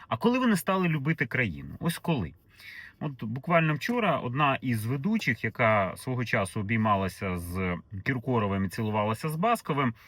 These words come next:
а також вела передачі, е, про дуже багатих людей, чим нервувала українців звичайних, які не могли собі дозволити нічого в цьому житті, але про це не говорили. Ну, бо рейтингів немає, знаєте,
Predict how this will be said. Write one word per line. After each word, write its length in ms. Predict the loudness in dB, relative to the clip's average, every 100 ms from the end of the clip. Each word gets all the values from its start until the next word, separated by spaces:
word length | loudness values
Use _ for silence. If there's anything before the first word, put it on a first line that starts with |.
| -18 -8
а 80 | -6
також 300 | -2 -2 0
вела 240 | 2 4
передачі, 640 | 2 0 2 2 2 0
е, 340 | -2 -2 -6 -4
про 200 | -2 0
дуже 280 | 2 2 2
багатих 460 | 2 2 0 0
людей, 280 | 0 2 0
чим 220 | 2 2
нервувала 600 | 4 4 2 2 4 4 0
українців 680 | -2 -2 0 2 0 0
звичайних, 540 | -2 -2 0 0 0 -2
які 160 | -2
не 100 | 0
могли 280 | 0 0 -2
собі 220 | -4 -2
дозволити 540 | -2 0 0 0 0 0
нічого 580 | 0 -2 -6 -6 -10 -16 -18 -18 -18
в 40 | -4
цьому 280 | 2 4 4
житті, 360 | 2 0 0 -2 -12 -20 _ _ _ -20 -2
але 280 | 2 4 2
про 180 | -2 2
це 160 | 4
не 100 | 4
говорили. 560 | 4 2 2 0 -2 -8 2
Ну, 220 | 4 4
бо 480 | 0 0 0 -2 0
рейтингів 600 | 4 4 4 2 2 2
немає, 440 | 2 2 2 2 0
знаєте, 380 | 0 0 -2